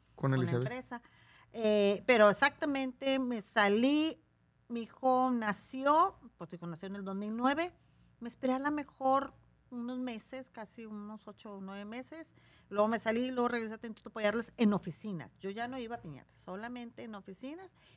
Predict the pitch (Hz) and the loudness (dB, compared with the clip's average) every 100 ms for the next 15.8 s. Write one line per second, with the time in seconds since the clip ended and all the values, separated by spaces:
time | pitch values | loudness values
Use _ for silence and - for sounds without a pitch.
0 | - 277 320 339 339 _ 269 - 247 240 | -18 -14 -12 -14 -18 _ -20 -16 -14 -14
1 | 233 220 233 220 156 - 117 107 98 214 | -14 -14 -8 -2 0 0 -2 -4 -10 -12
2 | 208 _ _ 170 165 214 226 196 220 214 | -14 _ _ 6 8 8 6 6 6 6
3 | 202 202 208 208 208 185 151 - - - | 6 6 6 6 6 8 6 4 -2 4
4 | 147 - 151 143 131 123 120 - - _ | 6 8 8 10 10 8 6 2 -10 _
5 | 135 143 170 147 156 185 - 175 160 160 | 4 8 8 10 12 10 10 6 6 6
6 | 180 185 175 185 - - _ _ _ _ | 6 4 6 4 2 -10 _ _ _ _
7 | 151 175 180 147 117 - 127 160 185 185 | 8 10 10 8 4 6 6 6 6 4
8 | 143 143 127 123 131 - - _ _ - | 4 4 4 6 4 2 -10 _ _ 6
9 | 160 - 220 180 139 113 - 131 - _ | 6 6 4 6 4 0 -4 -8 -10 _
10 | _ _ _ 208 208 214 202 208 202 214 | _ _ _ 0 2 0 -4 -10 -12 -10
11 | 196 202 190 160 - - - _ _ _ | -10 -10 -10 -12 -14 -20 -20 _ _ _
12 | _ _ - 180 185 185 160 147 165 165 | _ _ 8 10 12 10 10 8 4 6
13 | 214 208 - 156 190 214 202 165 139 151 | 4 6 10 10 10 10 10 8 8 6
14 | 175 180 202 196 330 330 151 165 185 202 | 6 6 8 10 10 10 10 8 6 4
15 | 226 262 - - 208 269 320 381 | 2 -2 -6 -12 0 4 4 2